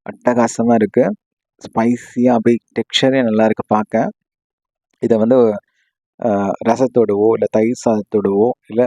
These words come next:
சாம்பார் சாதத்தோட சாப்பிட்டா அவ்வளோ அட்டகாசமா இருக்கும். நமக்கு தேவையான கன்சிஸ்டன்சி வந்த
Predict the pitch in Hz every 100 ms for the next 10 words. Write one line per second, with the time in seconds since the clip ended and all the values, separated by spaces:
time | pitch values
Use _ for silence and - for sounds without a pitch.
0 | - _ 110 110 120 120 110 110 - 104
1 | - 107 104 117 107 - 110 107 107 110
2 | 101 - 123 185 _ _ - 127 117 -
3 | 127 135 127 113 117 110 127 - 113 110
4 | 110 104 104